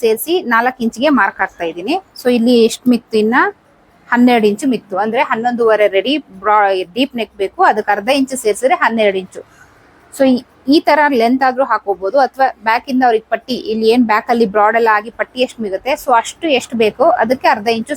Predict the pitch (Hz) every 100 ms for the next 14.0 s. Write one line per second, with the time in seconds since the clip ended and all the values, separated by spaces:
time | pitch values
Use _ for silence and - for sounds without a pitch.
0 | 262 220 208 202 226 233 220 233 240 208
1 | 202 285 285 185 180 196 240 208 175 -
2 | _ _ - - - - - _ _ -
3 | 330 302 381 269 - 262 247 339 202 254
4 | 226 226 - 320 370 247 - 214 170 175
5 | _ _ _ _ _ - _ _ _ _
6 | - - - - 302 285 302 392 359 262
7 | 294 330 - _ _ _ - 254 247 269
8 | 254 339 254 220 220 254 277 - 220 -
9 | 226 214 214 208 202 196 247 233 196 202
10 | 190 311 269 - 277 - - 214 226 285
11 | 233 - 202 180 196 339 233 285 - -
12 | 240 294 359 381 - 226 269 320 262 247
13 | 220 202 240 254 220 214 202 185 196